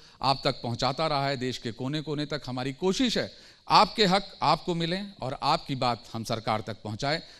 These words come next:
देश से अंधविश्वास खत्म हो। जल्द ही हम आपके लिए दिल्ली और हरियाणा का न्यूज़ चैनल लेके आ रहे हैं और हमारी कोशिश होगी कि आपके हक ज़रूर आपको मिलें। इसीलिए हमने मिशन ट्वेंटी ट्वेंटी की शुरुआत की है। देश में नरेंद्र मोदी की सरकार है।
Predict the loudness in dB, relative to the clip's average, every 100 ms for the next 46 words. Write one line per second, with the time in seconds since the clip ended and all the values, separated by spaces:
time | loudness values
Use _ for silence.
0 | -18 -2 0 0 -2 -2 -2 -4 -4 -2
1 | -2 -6 -8 -8 -10 -16 -20 -20 -16 0
2 | 4 4 4 2 -2 -4 -4 -4 -6 -10
3 | 2 4 4 2 0 2 0 -2 -12 -20
4 | -8 0 2 2 2 2 0 0 2 4
5 | 2 2 2 0 -6 -10 -2 -2 0 2
6 | 2 2 2 2 2 4 4 2 0 0
7 | -4 -10 -20 -10 -2 0 0 2 2 2
8 | -2 -2 -2 -2 -2 -4 -4 -6 -2 -2
9 | 0 -4 -2 -4 -8 -20 _ -8 0 4
10 | 6 4 0 -4 -6 -6 -8 -12 -20 -12
11 | -4 0 2 2 0 -2 -2 -4 -2 -4
12 | -4 -4 -4 -6 -6 -6 -6 -8 -8 -6
13 | -2 -2 -4 -6 -4 -2 -4 -4 -6 -4
14 | -2 -2 -2 -2 -4 -4 -4 -2 0 0
15 | -2